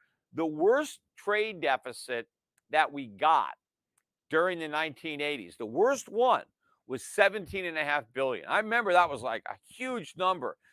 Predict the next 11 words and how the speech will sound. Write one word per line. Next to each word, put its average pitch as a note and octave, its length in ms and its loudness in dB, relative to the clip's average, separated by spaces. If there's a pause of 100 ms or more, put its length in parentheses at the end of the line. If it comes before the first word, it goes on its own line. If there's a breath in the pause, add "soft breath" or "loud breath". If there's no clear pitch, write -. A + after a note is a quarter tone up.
seventeen A3 800 0
and F3 140 -6
a E3+ 60 0
half F3 300 0
billion. D#3 520 0 (360)
And, E3 240 4 (140)
you F#3+ 100 -8
know, D3 80 0
the D3+ 100 0
markets F3+ 460 2 (140)
tanked. F#3+ 300 -4